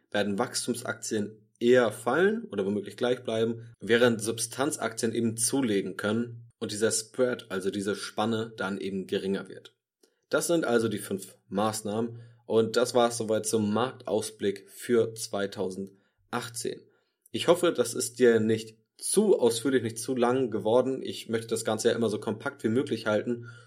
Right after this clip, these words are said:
um dir einfach die wichtigsten Informationen komprimiert zu präsentieren. Schreib mir gerne deine Meinung, ob du sagst, das soll lieber noch ein bisschen kürzer oder das passt so. Ich fasse jedenfalls nochmal ganz kurz zusammen, was wir insgesamt besprochen haben. Wir haben Jahre des steilen Wachstums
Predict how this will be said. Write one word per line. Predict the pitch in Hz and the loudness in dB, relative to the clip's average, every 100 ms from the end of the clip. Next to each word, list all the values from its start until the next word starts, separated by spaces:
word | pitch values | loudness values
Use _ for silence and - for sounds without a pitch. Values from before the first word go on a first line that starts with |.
| _ | _
um | - 113 113 | -2 0 2
dir | 113 | 2
einfach | 110 113 | 2 -4
die | - 117 110 | -4 -4 -2
wichtigsten | 147 139 - 120 | -2 -2 -2 -4
Informationen | 117 117 110 110 - 127 127 - _ _ _ - | -4 -2 -2 -2 0 2 0 -4 _ _ _ 2
komprimiert | 165 165 147 139 147 147 | 4 6 4 4 2 0
zu | 156 | -4
präsentieren. | - 120 117 117 143 170 180 | -2 0 0 2 0 -2 -4
Schreib | - 135 139 | 0 4 6
mir | 139 | 6
gerne | 135 135 | 6 6
deine | 127 | 6
Meinung, | 120 135 147 151 | 6 4 2 2
ob | 131 113 | 0 -6
du | 113 | -2
sagst, | 107 110 - - - | 0 0 -2 -8 -10
das | - | -2
soll | 113 | 0
lieber | 110 110 | 2 2
noch | 110 | 0
ein | 107 | -2
bisschen | 98 - 101 | -4 -4 0
kürzer | 165 175 - 156 151 | 2 2 4 4 4
oder | 98 | -2
das | - - | -6 -8
passt | - 143 - | -8 -6 -6
so. | - 143 143 - - - _ _ _ _ | 0 2 2 -4 -18 -20 _ _ _ _
Ich | 165 - | -2 2
fasse | 190 175 | 2 4
jedenfalls | 151 147 143 | 4 4 2
nochmal | 127 127 | 2 2
ganz | 127 131 | 4 2
kurz | - 127 - | 0 0 0
zusammen, | 110 117 | -2 0
was | 113 | 0
wir | 120 | -2
insgesamt | - 135 117 113 | -2 -4 -2 -4
besprochen | 113 - - 160 160 | -2 -4 -2 -2 -4
haben. | 151 156 160 - - | -4 -4 -6 -14 -10
Wir | 117 151 139 | 0 2 4
haben | 120 120 123 | 2 2 0
Jahre | 117 113 110 113 117 107 | -2 -2 0 2 4 4
des | 98 - - _ _ | 0 -6 -14 _ _
steilen | - - 107 107 | -8 0 2 2
Wachstums | 104 170 - 165 151 151 | 0 0 -2 -4 -4 -6